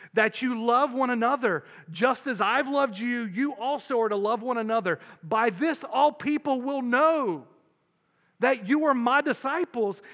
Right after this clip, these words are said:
if you have love for one another." He doesn't mention your theology, and I, I'm not downplaying that.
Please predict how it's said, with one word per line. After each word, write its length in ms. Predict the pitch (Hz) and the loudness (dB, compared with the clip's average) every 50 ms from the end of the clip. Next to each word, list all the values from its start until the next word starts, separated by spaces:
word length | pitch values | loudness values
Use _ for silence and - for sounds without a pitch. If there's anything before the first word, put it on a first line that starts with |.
| - - | -12 -8
if 160 | 247 254 220 | -8 -6 -4
you 120 | 294 294 269 | -2 -2 0
have 200 | 247 285 269 226 | 2 0 0 0
love 260 | 254 262 285 302 294 | 0 0 0 0 0
for 160 | - 294 294 | 0 -4 -4
one 160 | 285 285 285 277 | -2 0 0 0
another." 480 | 269 262 294 311 320 269 294 240 190 - - - - | 2 2 2 2 2 2 0 0 0 -2 -8 -10 -2
He 120 | - 294 277 | 0 0 2
doesn't 480 | 226 226 302 320 302 294 359 311 269 | 4 4 4 4 4 2 -2 -2 -2
mention 400 | 269 302 330 - - 302 302 294 | 0 -2 -2 0 -2 -2 -2 0
your 140 | 277 285 277 | 0 -2 -2
theology, 840 | - - 285 269 285 285 285 311 320 320 320 285 196 214 233 220 | -2 0 0 2 2 2 2 2 0 0 -2 -2 -4 -4 -4 -2
and 80 | 220 220 | 0 -2
I, 60 | 202 - - 196 - | -2 -4 -8 -12 -10
I'm 280 | 196 214 - 226 240 247 | -8 -6 -2 0 2 2
not 340 | 294 320 302 - 190 160 247 | 2 2 2 0 0 2 2
downplaying 680 | 247 277 302 311 269 - - 240 220 196 175 165 156 | 4 4 2 0 -2 -2 -2 0 0 0 -2 -2 -4
that. 260 | 147 131 117 107 104 | -4 -4 -4 -6 -12